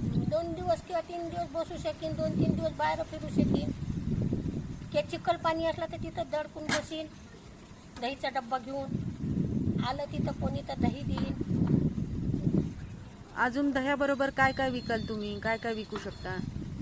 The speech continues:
Speaker 1: मला काही जे म-, काही मा-, माल कोण मला सांगितलं, काही तूप चांगलं, दूध चांगलं, दही चांगलं, ते विकू शकतो.
Speaker 2: तुम्हाला दुसऱ्याही काही वस्तू दिल्या तर विकाल का तुम्ही? आम्ही एक वेळ शिकून दिलं तर?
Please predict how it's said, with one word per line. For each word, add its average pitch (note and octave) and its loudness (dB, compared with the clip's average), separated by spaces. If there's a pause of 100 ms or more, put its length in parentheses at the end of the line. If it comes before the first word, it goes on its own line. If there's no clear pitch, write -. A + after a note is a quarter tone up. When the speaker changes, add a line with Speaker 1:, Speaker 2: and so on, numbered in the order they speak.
(180)
Speaker 1:
मला E4 0
काही G4 0
जे F#4+ -2 (180)
म-, F4 -2
काही F#4 2
मा-, F4 0
माल F4 0
कोण F4+ 0
मला F4 -2
सांगितलं, E4 0
काही E4 0
तूप E4+ -10
चांगलं, E4 -4
दूध D#4+ -10
चांगलं, D#4 -4
दही E4 -6
चांगलं, D#4+ -4
ते G#4 -6
विकू F#4+ -4
शकतो. - -4 (880)
Speaker 2:
तुम्हाला C4 4
दुसऱ्याही B3+ 0
काही D4 4
वस्तू C#4 0
दिल्या C#4 2
तर C4 4
विकाल C4 6
का B3 2
तुम्ही? A#3 6
आम्ही A3 2
एक A3 -4
वेळ A3 2
शिकून G#3+ -4
दिलं G3 2
तर? F#3 0